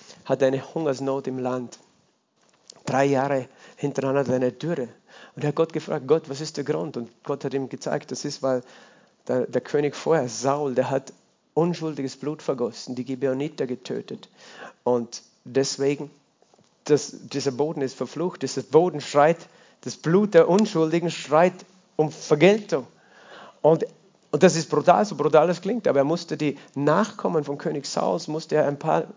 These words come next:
nehmen und sie hinrichten lassen, um dieser Hungersnot ein Ende zu, zu bringen. Und du sagst, "Was ist das für ein böser Gott?"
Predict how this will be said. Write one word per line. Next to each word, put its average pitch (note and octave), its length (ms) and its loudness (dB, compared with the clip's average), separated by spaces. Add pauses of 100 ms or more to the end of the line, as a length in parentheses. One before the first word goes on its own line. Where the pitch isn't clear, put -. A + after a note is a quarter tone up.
nehmen D3+ 680 0 (360)
und C3+ 120 -6
sie D3 100 -6
hinrichten E3 500 -4
lassen, - 280 -12 (840)
um C3+ 160 2
dieser B2+ 240 -6
Hungersnot D3 400 -6
ein C3 80 -4
Ende D3 240 -4
zu, - 120 -18 (580)
zu - 160 -14
bringen. A#2+ 260 -6
Und A#2 120 -8
du B2 40 -12
sagst, A#2+ 260 -12
"Was C#3+ 100 -10
ist D3 160 -10
das C#3 100 -10
für - 120 -10
ein A#2+ 120 -8
böser B2+ 240 -10
Gott?" - 280 -12